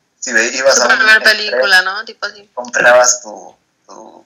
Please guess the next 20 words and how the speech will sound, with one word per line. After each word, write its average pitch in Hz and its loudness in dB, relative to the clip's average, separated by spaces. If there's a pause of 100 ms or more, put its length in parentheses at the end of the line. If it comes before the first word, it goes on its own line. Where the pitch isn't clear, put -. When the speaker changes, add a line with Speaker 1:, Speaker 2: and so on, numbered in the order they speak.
(120)
Speaker 1:
palomera, 107 -2
o 107 -10
no 110 -8
sé, 113 0
tus - -12
vasos, 110 0
o - -8
lo - -8
que - -12
sea. 147 0 (680)
Cuéntenos 196 0
una 196 -4
historia, 185 -2
una 160 -8
historia 160 -6
que - -12
sea 135 0
digna 139 -6
de 135 0
contar, 120 -4